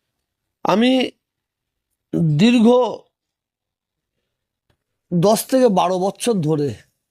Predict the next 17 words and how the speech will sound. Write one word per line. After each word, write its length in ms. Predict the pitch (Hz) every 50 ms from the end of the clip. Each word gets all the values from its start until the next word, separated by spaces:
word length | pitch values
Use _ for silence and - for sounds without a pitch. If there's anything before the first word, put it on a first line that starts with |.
| _ _ _ _ _ _ _ _ _ _ _ _ _ _ _ _ _ _ _ _ _ _ _ _ _ _ _ _ _ _ _ _ _ _
পশ্চিমবাংলার 680 | - 190 185 - - - 233 233 214 196 202 208 214 214
সরকারের 460 | - - - 175 170 180 165 196 202
কাছে 200 | 196 208 185 202
আমি 160 | 202 214 214
দাবি 260 | 190 - 147 151 175 185
রেখেছি 560 | 165 170 160 156 170 139 - - 143 - - _ _ _ _ _ _ _ _ _ _ _ _ _ _ _ _ _ _ _ _ _ _ _ _ _ _ _
এবং 180 | - 175 185 208 190
আপনাদের 420 | 160 165 - - 180 190 190 214
সোশ্যাল 380 | 202 - - 175 151 185 196 202
মিডিয়ায় 320 | 214 214 208 202 226 208
দাবি 220 | 170 160 156 160 151
রাখছি। 520 | 151 143 - - - - - 107 - _ _ _ _ _ _ _ _ _ _ _ _ _ _ _ _ _ 98 _ _ _ _ _ _ _ _ _ _ _ _ _ _ _ _ _ _ _ _ _ _ _ _ _ _ _ _ _ _ _ _ _ _ _ _ _ _ _ _ _ _ _ _ _ _ _ - 170 156 151
দীঘাটা 380 | 185 214 220 247 247 247 262
হচ্ছে 160 | 285 - 262
একটা 120 | 254 247 -
পর্যটক 640 | 190 - 208 190 175 139 180 190 165 214 202 208
কেন্দ্র, 440 | - - 165 156 139 135 143 135 131